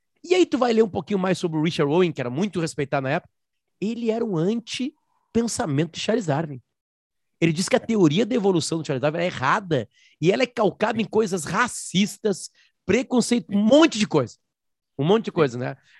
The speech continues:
E, e aí, aí, e, bom, e aí o seguinte, aí o mais interessante, Penico, eu queria trazer especialmente pra ti. O Arthur tem isso resolvido.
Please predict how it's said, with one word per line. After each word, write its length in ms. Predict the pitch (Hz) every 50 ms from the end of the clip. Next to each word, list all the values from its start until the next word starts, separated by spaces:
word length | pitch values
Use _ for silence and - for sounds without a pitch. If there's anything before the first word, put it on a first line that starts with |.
| _ -
E, 380 | 151 170 185 202 202 208 - -
e 160 | 196 202 202
aí, 240 | - 185 202 220 202
aí, 340 | 185 - - 190 208 - _ _
e, 240 | 240 202 220 220 - _
bom, 260 | - 196 254 233 196 - _ -
e 160 | 185 175 208
aí 180 | - 220 240 285
o 80 | 285
seguinte, 460 | - - 262 190 226 254 262 - - 156
aí 100 | 160 196
o 140 | 247 240 180
mais 320 | 156 156 214 262 233 170
interessante, 540 | 180 160 - 160 139 131 - - 151 143 -
Penico, 260 | - 123 123 117 -
eu 40 | -
queria 140 | - 143 139
trazer 240 | 147 143 131 151 165
especialmente 600 | 156 - - - 190 175 - 147 131 123 - -
pra 140 | - 110
ti. 260 | 101 - - 110 - _ _ _ _ - - - _ -
O 80 | -
Arthur 220 | - 165 - 226 -
tem 140 | 220 202 202
isso 160 | 170 - 160
resolvido. 480 | 165 175 151 160 147 107 101 107 -